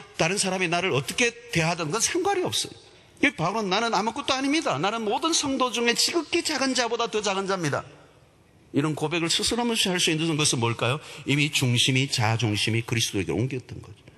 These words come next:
자기가 추구하던 모든 것들을 배설물같이 여긴다고 말합니다. 완전히 자아가 처리되고 그리스도 중심의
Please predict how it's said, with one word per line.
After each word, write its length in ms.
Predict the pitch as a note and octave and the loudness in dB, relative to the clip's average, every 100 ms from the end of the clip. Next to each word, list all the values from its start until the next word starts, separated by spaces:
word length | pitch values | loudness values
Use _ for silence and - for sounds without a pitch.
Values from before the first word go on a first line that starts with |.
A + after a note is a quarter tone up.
| - - - | -20 -6 2
자기가 280 | A#2+ A#2 | 4 4
추구하던 460 | B2 - A#2+ C3 B2+ | 2 2 0 0 0
모든 720 | C3 F3 G3+ A3+ B3+ C#4+ B3 | 0 0 -2 -2 0 -2 -2
것들을 400 | A3 - F3+ G3+ - - - | -4 -2 0 -2 -6 -18 0
배설물같이 1040 | C#3 C#3+ - D#3+ D#3+ D#3+ D#3 D3 - D3 | 2 4 2 2 2 2 0 0 0 0
여긴다고 400 | C3 C3+ C3 C#3 | 0 0 0 0
말합니다. 500 | C#3 B2 A#2 A#2+ C#3 - | 0 0 0 -2 -4 -2
완전히 520 | F#2+ D#3 F#3 A3+ A#3+ | 0 0 0 0 0
자아가 340 | - F3+ F3 | 0 -2 -2
처리되고 460 | F3+ D#3+ D#3 D3+ D#3 | 0 0 0 0 0
그리스도 380 | E3 G3+ - G#3+ | 0 0 0 0
중심의 500 | - D3+ E3 D#3+ | 0 0 2 2